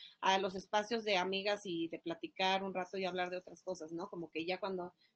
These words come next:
como con-, cuando que te podías medio escapar un poquito, pues sí, sí lo hacía, la verdad. Entonces, este, fueron varios espacios así que yo me acuerde,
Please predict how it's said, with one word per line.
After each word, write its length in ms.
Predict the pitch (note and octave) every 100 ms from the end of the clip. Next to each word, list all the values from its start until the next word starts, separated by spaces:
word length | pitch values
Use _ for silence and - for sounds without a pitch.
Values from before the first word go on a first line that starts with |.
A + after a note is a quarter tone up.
| -
como 200 | F#3 F3
con-, 220 | F3 F3
cuando 320 | - F3+ F3+
que 120 | F3 E3+
te 140 | F3
podías 320 | - F3+ F#3+ G#3
medio 220 | G#3 F3
escapar 380 | - F3 F#3+ G3
un 100 | F#3+
poquito, 380 | F#3 G3 - G#3
pues 100 | -
sí, 220 | G#3 G3
sí 160 | -
lo 120 | G3 F3
hacía, 360 | - G#3+ F3
la 100 | D#3+
verdad. 320 | D#3 E3 F#3+ - _ - - -
Entonces, 560 | G#3+ G3+ A3+ A3 A3+ A3+
este, 340 | - G#3+ -
fueron 500 | - A#3 B3+ B3+ G3
varios 320 | G#3 A3 B3
espacios 520 | A#3 - G#3+ G#3+ A#3
así 320 | F#3+ - A3+ A3
que 140 | G#3
yo 100 | G#3
me 100 | A3
acuerde, 640 | A3 - A3 G#3+ A#3 E4+